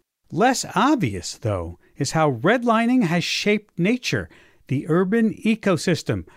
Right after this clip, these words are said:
A recent study found that previously redlined neighborhoods in Baltimore have fewer big old trees and less tree diversity. These findings are part of the Baltimore Ecosystem Study, a collaborative research project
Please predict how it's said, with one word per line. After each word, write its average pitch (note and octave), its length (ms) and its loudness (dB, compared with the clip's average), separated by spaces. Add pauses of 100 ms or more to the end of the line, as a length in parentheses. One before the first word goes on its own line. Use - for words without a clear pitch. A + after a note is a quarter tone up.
(280)
A A#2+ 60 -2
recent A3 500 2
study G#2 560 -2
found D#3+ 380 0
that C3+ 180 -4
previously G#3 640 0
redlined F#3 540 0
neighborhoods E3 500 2
in B2+ 100 2
Baltimore C3+ 720 0 (360)
have D#3 300 0
fewer B3+ 400 2
big F3+ 400 0
old F#3 320 4
trees E3 720 0 (100)
and C#3 320 2
less G3+ 360 2
tree F#3+ 320 -2
diversity. E3+ 640 -2 (400)
These D3 220 0
findings E3 480 2
are C#3 40 0
part D3+ 240 0
of D3 60 0
the C3+ 120 0
Baltimore G3 680 0
Ecosystem F3 840 0
Study, C3+ 520 -2 (420)
a C#3+ 80 0
collaborative E3 680 0
research D#3+ 420 0
project D3+ 480 0